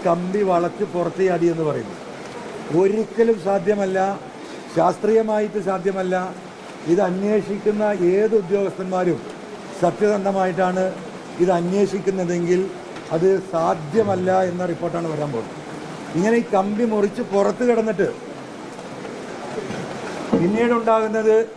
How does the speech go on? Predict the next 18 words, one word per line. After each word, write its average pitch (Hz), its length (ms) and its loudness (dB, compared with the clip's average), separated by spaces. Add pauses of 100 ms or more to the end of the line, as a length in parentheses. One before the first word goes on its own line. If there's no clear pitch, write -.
(280)
നമുക്ക് 202 320 2 (180)
പറഞ്ഞത് 208 340 0
എന്താണ്? 202 280 2 (880)
ആദ്യത്തെ 214 380 2
മതിൽ 196 180 2 (120)
ചാടി. 180 280 2 (500)
കാരണം 185 280 0 (100)
ഇത് 196 120 2 (180)
സ്പെഷ്യൽ 185 360 0
പ്രൊട്ടക്ഷനുള്ള 196 560 0 (640)
പത്താം 196 380 4
ബ്ലോക്ക് 202 300 2
ആയതുകൊണ്ട് 175 440 2 (880)
ആ - 20 6 (160)
മതിൽ 208 320 2
അദ്ദേഹം 208 320 0
ചാടി 196 280 2
കടന്നു, 208 220 2